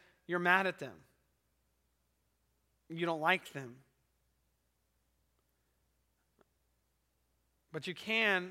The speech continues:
bar someone from the Lord's Supper if they are living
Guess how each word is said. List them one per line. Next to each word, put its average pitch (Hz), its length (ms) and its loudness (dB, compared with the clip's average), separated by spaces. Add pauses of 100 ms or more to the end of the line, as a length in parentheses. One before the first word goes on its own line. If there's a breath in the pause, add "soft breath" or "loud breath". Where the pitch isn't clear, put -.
(140)
bar 160 200 2
someone 170 280 -6
from 160 120 -8
the 147 60 -6
Lord's 143 300 -8
Supper 135 400 -10 (640)
if 156 200 -4
they 151 260 -2
are 139 200 -2
living 139 580 -4